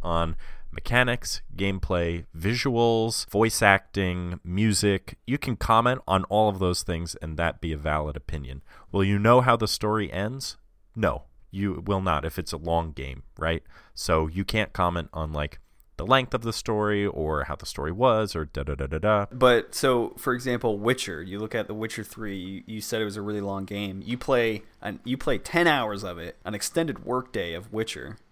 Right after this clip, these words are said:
Speaker 2: and you have all, you talk about the mechanics, the voice acting, the music, the, the graphics, et cetera, et cetera. Save the story. You talk about everything but the story.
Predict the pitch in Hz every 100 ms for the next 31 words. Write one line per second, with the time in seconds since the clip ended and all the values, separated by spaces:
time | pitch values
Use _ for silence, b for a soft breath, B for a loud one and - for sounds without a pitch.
0 | - 101 101 113 117 117 110 101 - 113
1 | 101 98 101 98 - _ - 110 104 107
2 | 117 104 98 101 151 143 120 107 117 107
3 | 104 95 95 101 107 98 92 - - 87
4 | - 104 98 104 - - - 104 92 95
5 | - 117 92 90 b b b b - -
6 | 127 143 120 110 - - 135 101 85 110
7 | - - _ - 127 113 98 123 127 120
8 | 98 - 123 123 87 85